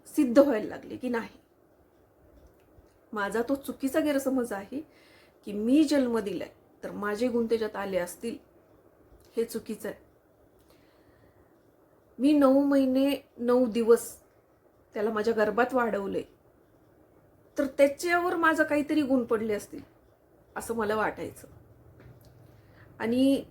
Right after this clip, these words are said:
त्या गोष्टीमुळं मला, अ, असं पण वाटायचं की नाही, माझा मुलगा नक्कीच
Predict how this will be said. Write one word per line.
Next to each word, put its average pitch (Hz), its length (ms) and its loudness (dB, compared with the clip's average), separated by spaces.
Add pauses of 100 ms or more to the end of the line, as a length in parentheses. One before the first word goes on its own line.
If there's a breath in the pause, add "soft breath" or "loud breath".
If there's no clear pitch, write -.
त्या 330 140 2
गोष्टीमुळं 247 500 -2
मला, 220 360 -2 (300)
अ, 220 60 -10
असं 196 500 -2
पण 294 240 -4
वाटायचं 214 440 -2
की - 120 -10
नाही, 233 220 -6 (380)
माझा 214 320 -6
मुलगा 220 280 -6 (1500)
नक्कीच 254 480 -4